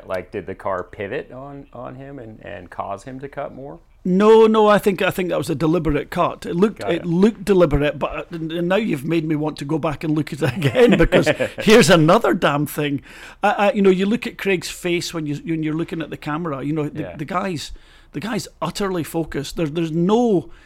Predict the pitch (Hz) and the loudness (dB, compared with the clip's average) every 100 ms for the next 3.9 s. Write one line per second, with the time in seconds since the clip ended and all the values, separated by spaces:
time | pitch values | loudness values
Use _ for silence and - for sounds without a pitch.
0 | _ - - - 196 - 165 143 156 196 | _ -12 -8 0 0 0 -2 0 0 0
1 | 220 180 160 151 208 - 196 165 147 143 | 2 2 4 4 2 0 -2 -2 -2 -4
2 | - 175 - - 170 180 151 - 156 - | -4 -4 -4 -6 -4 -2 -4 -6 -10 -12
3 | - - 196 190 - 170 160 156 | -16 -12 -12 -10 -8 -4 -4 -4